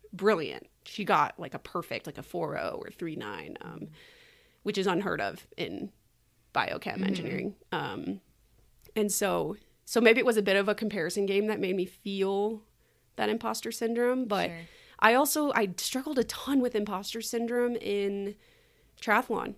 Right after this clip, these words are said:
Speaker 1: Like, even when I was doing really
Speaker 2: Mm-hmm.
Speaker 1: well in races, I never took the credit for doing well. Like, I would just think I got lucky.
Speaker 2: Hmm.
Speaker 1: Um, or, like, even if I was number one on a start line,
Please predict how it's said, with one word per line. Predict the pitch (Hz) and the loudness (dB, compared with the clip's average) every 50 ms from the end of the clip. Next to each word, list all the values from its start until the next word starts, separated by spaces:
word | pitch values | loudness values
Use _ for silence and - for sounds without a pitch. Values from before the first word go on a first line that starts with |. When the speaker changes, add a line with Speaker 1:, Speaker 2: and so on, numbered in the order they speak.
| - | -8
Speaker 1:
Like, | - 202 202 - | -6 -6 -6 -4
even | 220 220 226 247 247 247 | -2 2 2 4 4 6
when | 240 233 | 4 4
I | 220 | 4
was | 208 208 185 180 | 2 0 -4 -4
doing | - 220 220 226 226 214 190 | -4 -2 0 0 0 0 0
really | 175 185 214 233 233 240 | 0 0 0 2 2 2
Speaker 2:
Mm-hmm. | 220 | 4
Speaker 1:
well | 214 208 208 226 226 | 4 4 4 4 2
in | 214 190 | 2 0
races, | 165 170 180 202 - 254 262 277 285 285 - _ - _ _ _ _ _ _ _ | -2 -4 -6 -6 -6 -6 -6 -6 -6 -10 -14 _ -20 _ _ _ _ _ _ _
I | - 226 240 | 0 2 4
never | 233 226 226 220 214 208 208 196 220 233 240 240 240 247 247 233 - _ _ _ _ _ _ _ _ _ - - | 4 4 4 2 2 2 0 0 -2 -2 -2 -2 -4 -6 -8 -12 -16 _ _ _ _ _ _ _ _ _ -10 -6
took | - 220 214 | -4 -4 -4
the | - 220 | -4 -6
credit | 208 - 196 175 185 220 269 - _ _ | -4 -2 0 0 0 -2 -4 -6 _ _
for | - 262 | -10 -6
doing | 247 220 254 262 254 262 | -6 -4 -2 -2 -2 -2
well. | 254 262 262 269 285 285 - - - | 0 -2 -2 -2 -4 -6 -8 -6 -4
Like, | 220 214 208 | -4 -2 0
I | 196 214 | 0 2
would | 220 233 196 | 2 2 0
just | 269 262 - | 0 -2 0
think | - 226 220 220 | 0 0 2 0
I | 208 | 0
got | 196 202 180 - - | 0 -2 -2 -2 -2
lucky. | 180 180 196 - - - - - 240 - | -4 -4 -6 -8 -12 -16 -16 -16 -12 -10
Speaker 2:
Hmm. | - 185 175 165 160 156 160 165 - _ - - 208 | -8 -8 -8 -8 -10 -12 -14 -16 -20 _ -12 -8 -6
Speaker 1:
Um, | 196 190 185 185 185 180 185 190 202 - _ _ - | -6 -4 -4 -4 -4 -4 -4 -6 -8 -10 _ _ 0
or, | 220 226 226 226 220 - - - - - _ _ _ _ _ _ _ - | 2 4 4 4 4 2 0 -6 -14 -20 _ _ _ _ _ _ _ -4
like, | 214 196 - - - - - - - - - _ _ _ | -4 -4 -6 -10 -18 -20 -20 -20 -20 -20 -20 _ _ _
even | - 233 220 214 254 | -4 -2 2 2 4
if | 240 226 - | 4 4 4
I | 214 208 208 214 | 4 4 4 4
was | 208 208 208 196 202 196 | 2 2 0 0 -2 -2
number | 202 202 208 208 214 | 0 0 2 2 2
one | 208 202 202 214 | 2 2 2 2
on | 214 202 196 | 2 0 0
a | 175 | -2
start | - - - 196 196 208 208 | -4 -2 0 0 0 0 0
line, | 208 180 160 110 - - 214 | -2 -4 -4 -6 -6 -8 -10